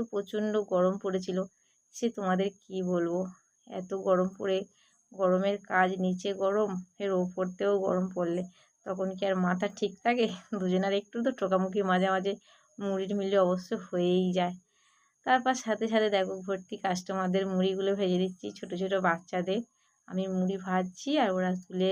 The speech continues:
তুলে বস্তার মধ্যে রাখছে। কেমনভাবে রাখছে তোমরা অবশ্য শর্ট ভিডিওতেও দেখো, যখন আমি শর্ট ভিডিওগুলো ছাড়ি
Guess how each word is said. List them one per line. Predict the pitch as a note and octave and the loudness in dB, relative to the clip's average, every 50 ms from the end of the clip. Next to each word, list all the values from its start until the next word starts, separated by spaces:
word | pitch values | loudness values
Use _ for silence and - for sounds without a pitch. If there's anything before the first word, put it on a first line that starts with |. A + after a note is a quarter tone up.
| G3 G3+ | 2 0
তুলে | - - A3+ A3+ B3 B3+ | -4 -6 -4 -2 -2 0
বস্তার | G#3+ F#3 F3 F3+ F3+ - F#3+ F3+ F3 | 2 2 0 0 -2 -4 -4 -2 0
মধ্যে | F3+ F3+ F3 F3+ F#3 F#3 | 0 0 0 2 2 4
রাখছে। | F3+ E3+ F3 F3+ - - - F#3+ F#3 F3+ - _ _ _ _ _ _ _ _ _ _ _ | 4 4 2 0 -4 -10 -12 -10 -10 -10 -14 _ _ _ _ _ _ _ _ _ _ _
কেমনভাবে | - G3+ G3 G3+ G#3 G#3+ G3+ G#3 G#3 G#3 G#3+ G#3+ G#3 | -2 0 2 2 0 0 0 0 2 2 4 4 4
রাখছে | F#3+ F#3 F#3+ F#3+ - - A3 | 4 2 2 0 -2 -6 -8
তোমরা | - G3 G3 F#3+ G3 F#3+ | -6 -4 -2 2 4 4
অবশ্য | F#3 F#3 F#3+ F#3 - G#3+ G3 | 4 4 2 0 -2 -8 -10
শর্ট | - - - F#3+ F#3 F#3 | -8 -6 -4 -2 -2 0
ভিডিওতেও | F3+ G3 G3+ F#3 F#3+ F#3+ F#3+ F#3+ F#3 G3+ G#3 G#3 G#3 | -2 -2 -2 0 0 0 0 0 0 0 0 0 2
দেখো, | F#3+ F#3+ F#3 F#3+ F#3 F3+ F#3 F#3+ - _ _ _ _ _ _ _ _ - | 2 2 2 2 0 -4 -4 -4 -6 _ _ _ _ _ _ _ _ -6
যখন | G3 G3 F#3+ F#3+ F#3 | -4 0 2 2 2
আমি | F#3 F#3 G3 F#3+ | 2 2 0 -2
শর্ট | F#3+ - - F#3 F#3 F#3 F#3+ | -4 -4 -2 -2 0 0 -2
ভিডিওগুলো | G#3 F#3 F3+ F#3+ F#3+ F#3 F#3 F#3+ F#3+ F#3+ | -2 0 2 2 2 2 2 2 0 0
ছাড়ি | F#3+ - G3+ F#3 F#3 F#3 | 0 0 0 0 2 2